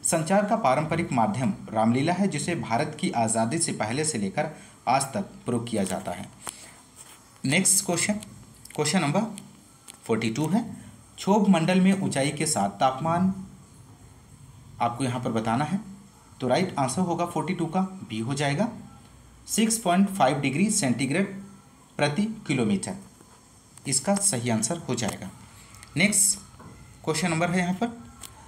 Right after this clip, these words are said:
भेड़ की सबसे ऊंची नस्ल है? Most important प्रश्न है दोस्तों, आप लोग इस question का answer दीजिए, क्या बनेगा? तो right answer हो जाएगा यहाँ पर option A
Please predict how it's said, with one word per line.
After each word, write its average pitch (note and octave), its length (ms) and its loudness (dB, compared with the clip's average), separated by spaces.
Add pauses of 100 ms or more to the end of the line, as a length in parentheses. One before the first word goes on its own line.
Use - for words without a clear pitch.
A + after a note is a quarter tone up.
(300)
भेड़ F#3+ 280 4
की B3 140 2
सबसे - 580 2
ऊंची D#3 280 0
नस्ल A2+ 280 0
है? G2 200 -6 (500)
Most D#3 260 -2
important D3 400 0
प्रश्न C#3+ 260 0
है D#3+ 120 -2
दोस्तों, D#3+ 260 -4 (540)
आप A#2+ 180 2
लोग C#3+ 140 0
इस D3 220 0 (600)
question D#3+ 260 0
का D3+ 120 2
answer C3 220 0
दीजिए, C#3+ 260 0
क्या C#3 160 0
बनेगा? C3 320 -2 (840)
तो C3+ 80 -2
right D3+ 260 0
answer C#3 260 0
हो F3 100 0
जाएगा D#3+ 260 0
यहाँ E3 140 0
पर G3 240 0
option A#2+ 420 -2
A A2 220 -4